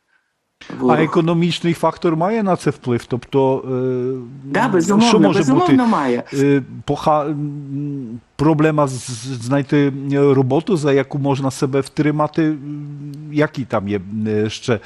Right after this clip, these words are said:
Speaker 2: фактори, так насправді?
Speaker 1: Ну, треба знайти будь-яку роботу, чесно кажучи. Тому що зараз, якщо ти праці-, при-, ну, працював раніше там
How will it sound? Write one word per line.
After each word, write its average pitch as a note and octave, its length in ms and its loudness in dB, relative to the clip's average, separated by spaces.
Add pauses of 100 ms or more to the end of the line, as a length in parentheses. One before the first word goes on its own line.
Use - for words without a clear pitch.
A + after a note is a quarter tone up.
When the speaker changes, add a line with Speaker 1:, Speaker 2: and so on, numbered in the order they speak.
(200)
Speaker 2:
фактори, G#2 600 -2
так - 240 -14
насправді? F2+ 400 -10 (1400)
Speaker 1:
Ну, G3+ 360 4
треба C4 320 2
знайти A3+ 320 0
будь-яку G#3+ 460 0
роботу, A#2+ 580 -2 (180)
чесно B2+ 380 -2
кажучи. G2+ 640 -4 (380)
Тому E3+ 300 4
що F3 480 2
зараз, F#3 560 0
якщо D#3 460 2
ти E3 140 0
праці-, D#3+ 380 -2
при-, D3 260 -4 (120)
ну, E3+ 260 2
працював D3+ 600 0
раніше D3 440 2
там A#2+ 280 -2